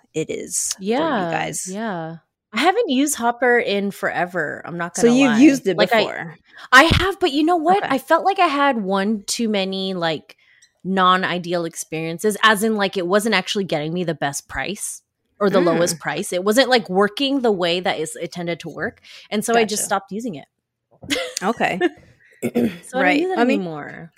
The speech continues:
Speaker 1: Google Flights, that's
Speaker 2: Yeah.
Speaker 1: where people tend to go to.
Speaker 2: And Google
Speaker 1: So
Speaker 2: Flights, I didn't go back. I was off of Google Flights for, like, years. I make it sound like it was, like,
Speaker 1: Oh.
Speaker 2: an ex or something. Yeah, I didn't use
Speaker 1: Right.
Speaker 2: it for years. I was, like, solely Skyscanner for, like, four years.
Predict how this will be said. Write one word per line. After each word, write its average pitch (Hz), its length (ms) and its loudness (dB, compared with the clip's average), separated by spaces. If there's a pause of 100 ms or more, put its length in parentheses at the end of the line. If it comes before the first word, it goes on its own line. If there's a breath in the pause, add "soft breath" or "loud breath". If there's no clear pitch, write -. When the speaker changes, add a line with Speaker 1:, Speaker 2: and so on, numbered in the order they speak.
(140)
Speaker 1:
Google 226 280 4
Flights, 294 380 -4
that's 185 200 -2
Speaker 2:
Yeah. 165 40 -2
Speaker 1:
where 208 380 2
people 202 580 -2 (360)
tend 208 200 -4
to 214 80 -4
go 185 220 -2
to. 190 320 -8 (640 loud breath)
Speaker 2:
And 196 140 -4
Google 233 180 2
Speaker 1:
So - 80 -2
Speaker 2:
Flights, 349 220 0
I 311 60 4
didn't 262 180 -2
go 202 100 0
back. 165 160 2
I 185 120 2
was 220 140 -2
off 208 200 -4
of 214 80 -10
Google 208 240 -8
Flights 160 340 -10
for, 202 160 -10
like, 165 240 -6
years. - 640 -14 (800)
I 175 80 -8
make 185 160 -2
it 190 100 -6
sound 180 220 -4
like 165 120 -6
it 175 60 -2
was, 311 220 -2
like, 139 160 -4
Speaker 1:
Oh. - 20 -10
Speaker 2:
an 139 140 -12
ex - 260 -12
or 147 60 -14
something. 190 240 -16
Yeah, 208 340 6
I 202 220 4
didn't 233 300 -4
use 175 200 -4
Speaker 1:
Right. - 80 0
Speaker 2:
it - 80 -14
for 226 80 -4
years. 208 480 -2
I 170 140 0
was, 190 180 -2
like, 196 160 -2
solely 190 480 -2
Skyscanner 170 800 -4
for, 180 160 -8 (100)
like, 214 180 2
four 160 280 -6
years. 156 580 -10